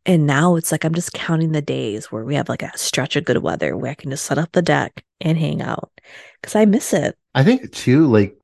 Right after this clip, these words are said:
Speaker 2: do those things, but also have moments where you, like, reflect back, right? Like, I think the best comfort food for my soul that I've done recently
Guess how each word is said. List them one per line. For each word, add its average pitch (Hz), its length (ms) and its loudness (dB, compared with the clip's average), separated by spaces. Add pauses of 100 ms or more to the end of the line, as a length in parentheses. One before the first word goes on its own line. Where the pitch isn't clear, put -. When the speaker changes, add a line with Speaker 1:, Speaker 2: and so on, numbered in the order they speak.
(120)
Speaker 2:
do 160 200 4
those 196 300 4
things, 117 640 0
but - 200 -2
also 123 380 -2
have 123 280 0
moments 110 480 2
where 113 100 2
you, 104 180 4
like, 95 240 0
reflect 95 560 -4
back, - 580 -8
right? 98 260 0
Like, 101 360 0 (280)
I 131 140 4
think 175 420 0
the 123 100 -2
best 110 440 -4
comfort 110 680 -2
food 117 300 -2
for 120 100 -6
my 95 140 -2
soul 92 460 0
that 101 100 0
I've 90 180 -2
done 87 200 -4
recently 135 720 -4